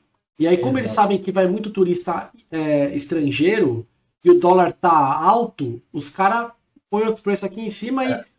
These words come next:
Speaker 1: coitado dos brasileiros que quer conhecer esses lugares, acaba
Speaker 2: Então
Speaker 1: pagando por isso, né?
Speaker 2: E fora esse ponto, ainda não tem pra onde você correr, que é uma ilha. Você vai fazer
Speaker 1: Uma
Speaker 2: o quê?
Speaker 1: ilha.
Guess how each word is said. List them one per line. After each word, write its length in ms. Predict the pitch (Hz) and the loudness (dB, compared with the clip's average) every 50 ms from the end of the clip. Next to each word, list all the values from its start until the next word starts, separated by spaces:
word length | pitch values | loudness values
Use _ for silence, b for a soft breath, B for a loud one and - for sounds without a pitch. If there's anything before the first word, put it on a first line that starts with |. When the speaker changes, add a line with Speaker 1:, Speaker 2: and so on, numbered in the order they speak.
| _ _ _ | _ _ _
Speaker 1:
coitado 560 | - 254 247 240 240 - 240 254 277 277 269 | 0 0 0 0 2 2 4 6 6 4 4
dos 100 | 254 214 | 2 0
brasileiros 640 | 214 254 247 247 254 269 240 226 220 220 226 233 | -2 -2 -2 0 0 0 2 4 4 4 4 2
que 80 | 233 226 | -2 -6
quer 260 | - 220 220 226 220 | -6 -4 -4 -4 -4
conhecer 320 | - 220 220 220 208 - 214 | -4 -4 -2 -2 -2 -2 -2
esses 200 | 196 - 208 190 | -4 -4 -4 -4
lugares, 440 | 202 226 196 175 175 180 196 196 - | -4 -4 -4 -2 0 0 0 0 -2
acaba 340 | 214 220 - - - - 262 | -6 -2 2 4 4 6 6
Speaker 2:
Então 100 | 247 233 | 4 4
Speaker 1:
pagando 380 | 240 240 240 202 208 214 226 - | 2 2 2 2 2 0 0 0
por 140 | - 220 196 | 0 0 0
isso, 240 | 185 175 - 165 | 0 0 -2 -4
né? 120 | 175 175 175 - _ _ _ _ _ _ _ _ _ _ _ _ | -6 -8 -8 -10 _ _ _ _ _ _ _ _ _ _ _ _
Speaker 2:
E 80 | - 185 | -6 -6
fora 320 | 180 - 175 175 196 214 | -2 2 2 4 4 4
esse 200 | 233 226 - 226 185 | 4 2 0 -4 -4
ponto, 380 | 185 - 170 190 233 - - | -2 0 0 0 0 0 2
ainda 240 | 196 190 196 214 220 | 2 2 4 4 2
não 140 | 208 220 214 | 2 2 2
tem 160 | 202 214 214 196 | 2 2 0 0
pra 100 | - 220 | -2 -8
onde 120 | 226 - | -12 -12
você 80 | - - - | -12 -14 -14
correr, 320 | _ - 240 190 180 196 - | _ -8 -8 -6 -6 -6 -6
que 80 | - | -4
é 40 | 180 | -2
uma 180 | 175 190 196 196 | 0 0 0 0
ilha. 400 | 202 190 180 135 113 - - - | 0 0 -2 -2 -2 -6 -12 -18
Você 220 | _ - - - 175 | _ -16 -8 -6 -4
vai 80 | 160 156 | -2 0
fazer 180 | 196 180 - | 0 2 2
Speaker 1:
Uma 80 | - 123 | 2 2
Speaker 2:
o 40 | 127 | 2
quê? 60 | 143 | 2
Speaker 1:
ilha. 360 | 147 143 139 131 117 113 - | 4 2 2 0 -4 -10 -16